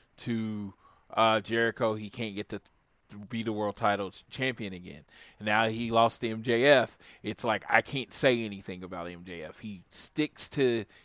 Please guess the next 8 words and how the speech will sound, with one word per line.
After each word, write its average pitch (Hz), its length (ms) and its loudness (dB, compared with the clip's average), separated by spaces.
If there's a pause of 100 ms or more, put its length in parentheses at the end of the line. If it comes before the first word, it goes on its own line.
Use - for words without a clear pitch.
his 107 180 -6
guns 107 540 -4
when 98 160 -8
it 90 80 -12
comes 101 380 -8
to 107 180 -8
the 95 120 -8
results 98 680 -6